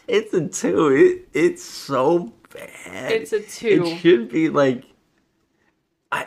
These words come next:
Speaker 1: and it's surprising. Like, I don't think it's, like, even close to the worst movie I've ever seen, but it's just so bad.
Speaker 2: I mean,
Speaker 1: It's
Speaker 2: it
Speaker 1: just so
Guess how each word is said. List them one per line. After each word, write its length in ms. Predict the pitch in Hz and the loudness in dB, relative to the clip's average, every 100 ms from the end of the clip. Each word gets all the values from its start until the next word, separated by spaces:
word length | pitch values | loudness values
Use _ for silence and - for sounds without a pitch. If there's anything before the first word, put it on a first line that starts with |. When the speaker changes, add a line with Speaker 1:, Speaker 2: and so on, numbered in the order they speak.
| - | -4
Speaker 1:
and 160 | 180 175 | -2 -2
it's 320 | 143 165 - | -2 -6 -6
surprising. 800 | - 170 - 156 170 214 165 123 | -8 -8 -6 -4 -2 -4 -6 -6
Like, 240 | 127 123 - | -6 -8 -12
I 120 | 147 | -8
don't 260 | 185 202 196 | -6 -6 -6
think 160 | 180 | -6
it's, 160 | 170 - | -4 -6
like, 160 | 143 | -6
even 220 | 143 131 113 | -4 -6 -8
close 400 | - 120 156 - | -4 0 0 -4
to 80 | - | -8
the 80 | |
worst 400 | 95 90 101 120 | -6 -2 0 0
movie 220 | 156 156 156 | -4 -6 -6
I've 60 | |
ever 180 | 160 160 | -4 -6
seen, 340 | 160 165 170 | -6 -6 -4
but 140 | 160 143 | -4 -6
it's 200 | 139 - | -6 -10
just 380 | - 135 - - | -10 -10 -10 -10
so 260 | - - | -8 -8
bad. 260 | 175 - - - | -8 -10 -8 -8
Speaker 2:
I 60 | 202 | -4
mean, 100 | - | -2
Speaker 1:
It's 140 | 202 | -2
Speaker 2:
it 20 | |
Speaker 1:
just 220 | 147 143 | -2 -4
so 440 | - 143 147 143 | 0 2 2 -2